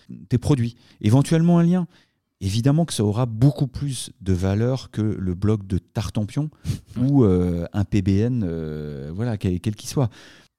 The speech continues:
Speaker 1: Et il y a un autre point qui est assez intéressant, c'est que vous saviez, euh, peut-être, mais,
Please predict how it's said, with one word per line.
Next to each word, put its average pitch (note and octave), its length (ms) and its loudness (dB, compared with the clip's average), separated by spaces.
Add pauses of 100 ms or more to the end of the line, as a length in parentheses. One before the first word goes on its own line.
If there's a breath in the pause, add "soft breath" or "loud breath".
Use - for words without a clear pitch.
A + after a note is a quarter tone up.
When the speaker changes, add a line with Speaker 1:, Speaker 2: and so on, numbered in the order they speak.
Speaker 1:
Et B2+ 40 2
il B2+ 60 6
y - 20 6
a C3+ 40 6
un D3 120 4
autre F3 160 -2
point E3 160 0
qui A2+ 340 2
est G2+ 80 0
assez - 260 -4
intéressant, G2 480 -2
c'est A2 180 -4
que F#2 420 -2 (360)
vous F2 200 -10
saviez, G2+ 500 -2
euh, E2+ 160 0
peut-être, - 500 -6
mais, F2 360 -4